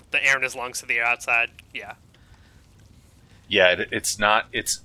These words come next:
Speaker 2: but it wasn't stupidity. It was, uh, cleverness.
Speaker 1: Thoughtlessness. Cleverness, yeah.
Speaker 2: Yeah, you can, you can really
Speaker 1: Okay.
Speaker 2: get into trouble. So,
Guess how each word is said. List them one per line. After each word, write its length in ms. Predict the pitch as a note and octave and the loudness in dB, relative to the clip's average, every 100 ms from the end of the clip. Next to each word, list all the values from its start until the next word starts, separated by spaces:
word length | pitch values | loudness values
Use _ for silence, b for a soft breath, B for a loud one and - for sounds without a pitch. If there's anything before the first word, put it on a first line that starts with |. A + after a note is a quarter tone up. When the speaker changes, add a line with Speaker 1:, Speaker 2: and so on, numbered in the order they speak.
| - | 0
Speaker 2:
but 120 | A2+ | 2
it 60 | G#2+ | 2
wasn't 300 | G#2+ A2 G2 | 0 0 -6
stupidity. 720 | - G2+ - G#2 F2 E2 D#2+ | -6 -6 -2 -2 -2 -4 -8
It 120 | G2 | -6
was, 360 | F#2+ F2+ D#2+ - _ _ _ _ - - | -4 -2 -4 -8 _ _ _ _ -18 -10
uh, 60 | F2+ - | -10 -10
cleverness. 560 | - A2 G#2+ G2 F#2 E2 | -10 4 4 6 2 0
Speaker 1:
Thoughtlessness. 760 | B2+ A#2+ - B2 A2+ - - - | -2 -2 -8 -10 -12 -14 -16 -10
Cleverness, 720 | - C3+ C3 B2 - - - C3+ | -6 -4 -4 -6 -8 -10 -14 -18
yeah. 260 | A#2+ A2 A#2 | -18 -18 -18
Speaker 2:
Yeah, 280 | - F2+ D2+ - - | -8 -4 -4 -8 -10
you 180 | F2+ E2 | -8 -8
can, 240 | F#2 D#2+ D2+ - | -8 -14 -20 -12
you 160 | F#2 | -10
can 200 | D#2+ F2 | -8 -12
really 280 | D#2+ E2+ E2 | -8 -6 -4
Speaker 1:
Okay. 100 | D#2+ | -2
Speaker 2:
get 80 | D#2+ | -2
into 240 | D#2+ F2 | -4 -10
trouble. 440 | E2+ - F2 D#2 - _ b b | -10 -4 -4 -6 -16 _ b b
So, 440 | - A2+ G#2+ G2 | 2 4 6 2